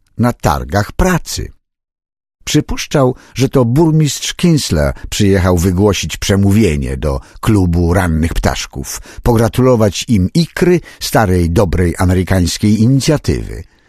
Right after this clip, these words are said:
Jeśli tak, myślał Ogi, pojawienie się w Mercedesie, nawet wiekowym, jest w złym guście.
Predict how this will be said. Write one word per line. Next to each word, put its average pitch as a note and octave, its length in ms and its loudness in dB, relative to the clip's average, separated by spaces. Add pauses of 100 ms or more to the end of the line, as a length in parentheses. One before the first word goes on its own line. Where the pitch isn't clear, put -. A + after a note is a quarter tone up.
(160)
Jeśli F3+ 260 2
tak, F#2+ 300 0
myślał C#2+ 420 -2
Ogi, E2 400 0 (600)
pojawienie G#2 480 2
się C3 160 0
w G2 100 -2
Mercedesie, F2+ 680 0
nawet F2+ 300 2
wiekowym, F#2 680 -2 (360)
jest C3 340 0 (200)
w C#3 100 -4
złym C3+ 440 2
guście. A#1 640 -8